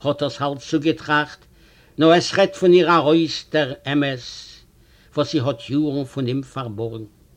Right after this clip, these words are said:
איר דערציילן האט אים צוריקגעבראכט צו די פארגאנגענע טאג, ווען ער האט באמערקט אין איר די געשפאנטקייט און שפעטער די פלוצעמע ענדערונגען אין איר געמיט.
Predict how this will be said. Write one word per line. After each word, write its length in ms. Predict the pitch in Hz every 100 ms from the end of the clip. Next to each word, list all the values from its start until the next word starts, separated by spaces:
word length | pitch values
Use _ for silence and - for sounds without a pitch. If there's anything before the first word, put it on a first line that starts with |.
| _ _ _ _ _ _ _ _ -
איר 160 | 220
דערציילן 680 | 185 190 175 - 196 202 202
האט 240 | 170 190 190
אים 180 | 185
צוריקגעבראכט 840 | 175 - 170 185 196 170 170 180 -
צו 100 | 180
די 140 | 165
פארגאנגענע 760 | 170 180 165 139 160 170 170 170
טאג, 440 | 165 147 175 165 156 - _ - - _ -
ווען 140 | 190
ער 180 | 202 165
האט 120 | 240 -
באמערקט 580 | 196 190 202 208 - 220
אין 120 | 190
איר 200 | 196 202
די 140 | 165
געשפאנטקייט 1120 | 175 190 - - - 196 190 - 196 180 175 - _ _ _ _ _ -
און 120 | 226
שפעטער 580 | - - 226 214 226 214
די 180 | 180 208 -
פלוצעמע 560 | 185 214 - 214 202 -
ענדערונגען 800 | 202 208 190 196 202 180 190 190
אין 120 | 185
איר 220 | 185 185
געמיט. 520 | 165 160 170 165 175